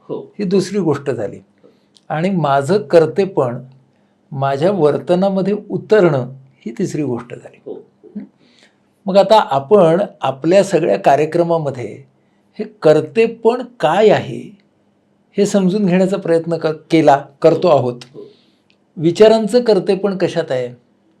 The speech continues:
Speaker 2: तर नवीन विचारांची दिशा शोधणं, त्या दिशेला अभ्यासाचा आधार देणं, हं?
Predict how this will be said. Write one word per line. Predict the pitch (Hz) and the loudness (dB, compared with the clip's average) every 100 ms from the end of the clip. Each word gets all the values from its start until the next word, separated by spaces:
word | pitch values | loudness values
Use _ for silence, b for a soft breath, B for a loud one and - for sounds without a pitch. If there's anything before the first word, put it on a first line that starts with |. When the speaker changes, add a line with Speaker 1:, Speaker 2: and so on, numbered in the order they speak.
| _ _ _ _ - - | _ _ _ _ -12 4
Speaker 2:
तर | 170 131 - - b b b b - | 6 6 2 -14 b b b b -8
नवीन | 139 139 151 214 269 269 - - | -2 2 2 2 -2 -4 -12 -12
विचारांची | 147 147 156 180 180 180 202 | -4 -4 2 2 4 0 -4
दिशा | 147 127 165 - | -4 -2 -2 -2
शोधणं, | - 117 113 120 - _ _ _ _ _ _ _ _ _ _ _ - | -4 -6 -8 -12 -14 _ _ _ _ _ _ _ _ _ _ _ 2
त्या | 160 208 | 6 6
दिशेला | 196 180 208 208 226 - - _ | 4 0 2 2 2 -2 -8 _
अभ्यासाचा | - 127 123 180 185 202 208 208 - | -4 -4 2 2 4 2 2 0 0
आधार | 127 131 | -4 -2
देणं, | 131 110 110 - _ _ _ _ _ _ _ _ | -4 -6 -10 -16 _ _ _ _ _ _ _ _
हं? | 120 - 165 | -20 -12 -10